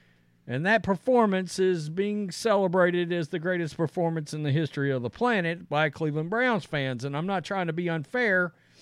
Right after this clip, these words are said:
I'm just trying to point out that the man has still only had three competent games in all the games he's ever played for the Cleveland Browns.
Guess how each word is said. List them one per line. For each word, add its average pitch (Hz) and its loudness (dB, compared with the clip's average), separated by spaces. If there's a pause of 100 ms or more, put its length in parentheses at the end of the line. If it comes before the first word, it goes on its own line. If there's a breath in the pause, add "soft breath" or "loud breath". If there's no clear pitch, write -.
(300 soft breath)
I'm 165 -2
just 214 2
trying 208 2
to 170 -2
point 175 0
out 208 2
that 170 -2 (540 soft breath)
the 151 0
man 208 0
has 185 2
still 233 0
only 196 0
had 175 0 (240)
three 202 4
competent 185 0
games 180 0
in 175 -2
all 190 2
the 185 4
games 180 0
he's 165 -2
ever 170 2
played 165 0
for 170 -2
the 147 -2
Cleveland 160 0
Browns. 190 4